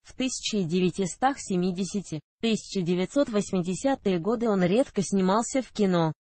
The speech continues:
в основном в эпизодах. Наиболее известный фильм этого периода с его участием «Покровские ворота». В постсоветские годы он снялся в большем числе картин, чем за предыдущие двадцать лет.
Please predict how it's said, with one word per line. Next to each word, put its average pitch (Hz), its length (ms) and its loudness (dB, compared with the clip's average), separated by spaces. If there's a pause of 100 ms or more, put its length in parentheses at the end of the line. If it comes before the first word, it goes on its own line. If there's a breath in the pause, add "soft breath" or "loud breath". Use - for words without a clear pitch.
(100)
в 165 140 -2
основном 175 640 2
в 180 100 0
эпизодах. 180 680 2 (200)
Наиболее 202 600 4
известный 196 520 2
фильм 196 320 4
этого 185 360 4
периода 202 520 4
с - 160 -8
его 190 260 2
участием 185 720 0 (320)
«Покровские 185 760 2
ворота». 175 560 2 (200)
В - 100 -20
постсоветские 185 880 0
годы 240 340 2
он 196 160 2
снялся 240 580 2
в 202 60 -2
большем 190 460 2
числе 202 400 0
картин, 185 500 2 (320)
чем 302 260 6
за 214 160 4
предыдущие 202 840 2
двадцать 220 520 2
лет. 165 300 0